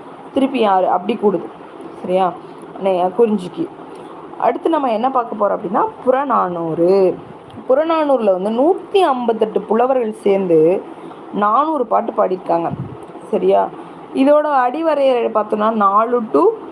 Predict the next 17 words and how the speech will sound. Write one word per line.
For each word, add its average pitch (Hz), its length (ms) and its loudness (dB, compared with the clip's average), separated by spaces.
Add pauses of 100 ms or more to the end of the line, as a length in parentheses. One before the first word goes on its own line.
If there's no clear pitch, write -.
(260)
நாற்பது. 190 960 2 (580)
இதுக்கு 311 320 0
வந்து 277 460 0
தொகுத்தவர் 233 560 2
தெரியாது, 240 640 4 (140)
தொகுப்பிச்சவங்களும் 240 840 0
தெரியாது. 190 800 2 (340)
இதை 247 280 2
வந்து, 254 320 -2 (340)
அஹ், 196 180 0
கடவுள் 233 320 2
வாழ்த்து 254 280 0
பாடினது 202 380 0
யார் 190 260 4
அப்படின்னா 196 260 0 (340)
பாரதம் 220 540 0
பாடிய 202 460 2